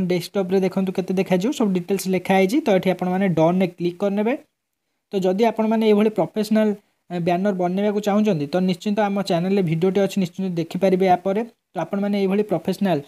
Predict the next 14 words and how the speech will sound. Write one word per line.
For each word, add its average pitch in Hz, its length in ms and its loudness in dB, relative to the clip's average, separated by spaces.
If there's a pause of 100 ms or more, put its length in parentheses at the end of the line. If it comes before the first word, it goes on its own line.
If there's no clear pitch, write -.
(340)
banner 170 340 -2 (100)
ବନେଇ 170 200 4
ପାରିବେ। 120 280 -6 (480)
ତ - 40 -
ନିଶ୍ଚିନ୍ତ 180 340 -2 (220)
ଚ୍ୟାନେଲରେ 185 340 2
visit 175 320 0
କରିକି 196 260 -4
ଭିଡ଼ିଓଟି 175 320 0
ଦେଖନ୍ତୁ 202 360 2 (240)
ଏବଂ 180 200 -6
ଆଇ 180 220 2
ବଟନରେ 185 340 0
ମଧ୍ୟ 180 320 -2